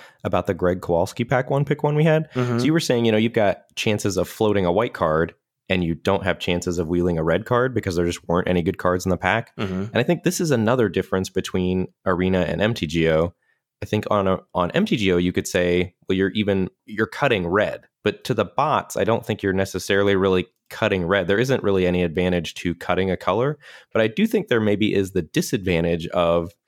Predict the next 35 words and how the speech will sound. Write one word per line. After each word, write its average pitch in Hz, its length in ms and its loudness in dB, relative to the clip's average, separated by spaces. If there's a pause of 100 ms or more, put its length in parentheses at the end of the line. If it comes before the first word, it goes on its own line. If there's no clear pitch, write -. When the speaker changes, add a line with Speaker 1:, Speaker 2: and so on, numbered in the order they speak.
(200)
Speaker 1:
you 107 60 -12
know, 107 80 0
theoretically, 123 800 0
the 98 80 -2
supposedly, 101 520 -2
you 92 60 2
know, 92 60 0
Ryan 87 280 0
Spain's 90 300 -2
been 87 140 -2
on 87 300 0
L 87 160 0
R 92 360 2
and 85 320 -4 (520)
saying 87 360 0
that, 82 80 -2
you 87 60 -2
know, 85 120 2
the 85 80 0
bots 82 280 -2
try 90 160 0
to 85 80 0
get 90 160 -2
a 87 60 -2
density 87 340 -2
of 92 100 0
a 107 40 -4
color 92 380 2
and 90 120 2
then 85 100 0
lock 85 240 0
in 85 100 -4
their 90 100 0
color 175 260 -2
pairs. 87 480 0